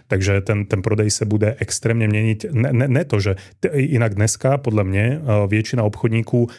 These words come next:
ani nepotřebuje dělat s A I jako proaktivně, protože stejně narazí na firemní procesy. Jo, a musí dodržovat nějaké firemní procesy. Čili ta firma musí to A I jako implementovat zhora dolů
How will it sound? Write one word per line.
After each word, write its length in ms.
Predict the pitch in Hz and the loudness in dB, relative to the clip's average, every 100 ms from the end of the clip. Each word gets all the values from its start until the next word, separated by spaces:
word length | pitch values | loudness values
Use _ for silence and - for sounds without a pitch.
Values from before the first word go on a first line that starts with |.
| - | -6
ani 140 | 107 101 | 0 2
nepotřebuje 640 | 104 135 - 104 110 110 | 2 -2 0 0 2 2
dělat 320 | 104 107 110 | 2 0 0
s 100 | - | -2
A 80 | 151 | 0
I 280 | 110 92 101 | 0 0 0
jako 420 | 117 98 107 107 - - _ - 131 | 0 0 0 0 -2 -14 _ -6 0
proaktivně, 580 | 113 95 - 98 107 | 0 0 -4 -2 -2
protože 540 | 139 110 113 98 107 104 - | -2 -4 -2 2 2 0 -4
stejně 420 | - - 113 131 131 | -8 -2 0 0 2
narazí 340 | 107 98 101 | 2 2 0
na 100 | 101 | 0
firemní 340 | - 110 98 | 0 0 0
procesy. 480 | 98 95 - 101 - - _ _ _ _ _ _ - | 0 0 0 -2 -4 -8 _ _ _ _ _ _ 0
Jo, 120 | 110 | 2
a 100 | 113 | 2
musí 340 | 107 117 147 | 2 2 0
dodržovat 720 | 117 107 101 104 120 107 101 | 0 0 0 0 0 0 0
nějaké 260 | 98 98 113 | 0 0 -2
firemní 300 | - 98 95 | -2 -2 -2
procesy. 440 | 90 - 107 117 110 - - | -2 -2 -4 -4 -8 -14 -4
Čili 180 | - 107 | 0 2
ta 120 | 107 | 2
firma 280 | - 131 151 | 0 0 0
musí 380 | 104 - 107 | 0 0 0
to 120 | 107 131 | 0 0
A 60 | |
I 60 | 107 | 0
jako 300 | 107 104 139 | 0 0 0
implementovat 600 | 113 107 107 104 110 104 | 0 2 0 0 0 -2
zhora 240 | 95 113 | 0 0
dolů 400 | 107 90 92 147 | 0 -2 0 -2